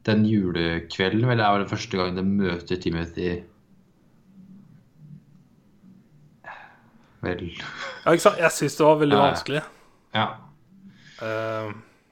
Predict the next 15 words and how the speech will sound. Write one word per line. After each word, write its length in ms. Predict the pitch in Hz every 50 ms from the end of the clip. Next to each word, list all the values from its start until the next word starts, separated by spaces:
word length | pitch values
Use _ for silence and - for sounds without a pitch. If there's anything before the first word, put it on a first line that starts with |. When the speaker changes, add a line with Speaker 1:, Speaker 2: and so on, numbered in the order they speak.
| _ _ _ _ - _ _ _ _ _ _ _ _ _ _ _ _ _ _ _ _ - _ _ _ _ - - - _ _ -
Speaker 2:
og 80 | 131
så 160 | - - 131 135 135 135 135 131 131 135 135 - - _ _ _ _ _ _ _ _ _ _ _ _ _ _ _ _ _ _ _ _ _ _ _ _ _ _ _ _ _ _ _ -
det 80 | 156
er 140 | 139 139 -
altså 160 | - - - -
så 300 | - - - - 127 110 117 120
mye 140 | 127 123
energi 340 | 110 113 113 113 - - 113 117 131 123
i 40 |
det 140 | 107 101 104 -
huset 220 | - - - 113
her, 100 | 123 131
og 160 | 131 123 120
i 80 | 120 - -
alle 160 | 113 110 107